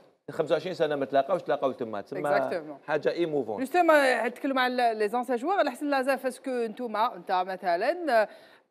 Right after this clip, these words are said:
Speaker 2: لا كارير اللي درتها، اسكو دوكا تقدر تقول على روحك هكا لابغي، يعني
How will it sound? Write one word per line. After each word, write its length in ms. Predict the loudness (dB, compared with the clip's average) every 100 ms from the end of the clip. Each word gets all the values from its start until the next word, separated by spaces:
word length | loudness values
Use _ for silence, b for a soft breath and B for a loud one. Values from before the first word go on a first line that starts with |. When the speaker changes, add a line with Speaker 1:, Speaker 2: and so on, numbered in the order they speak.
| _
Speaker 2:
لا 120 | 0 2
كارير 280 | 6 6
اللي 140 | 4 2
درتها، 400 | -2 0 2 2
اسكو 260 | 2 -6 -4 -2 -2 -2 -4 -6
دوكا 560 | -6 -2 2 4 4 2 -4
تقدر 180 | -8 -6
تقول 380 | -6 -6 -2 0
على 220 | 2 0
روحك 300 | 0 -2 -4
هكا 180 | -2 0
لابغي، 420 | 2 0 -4 -10 -12 -16 -12
يعني 340 | -10 -10 -14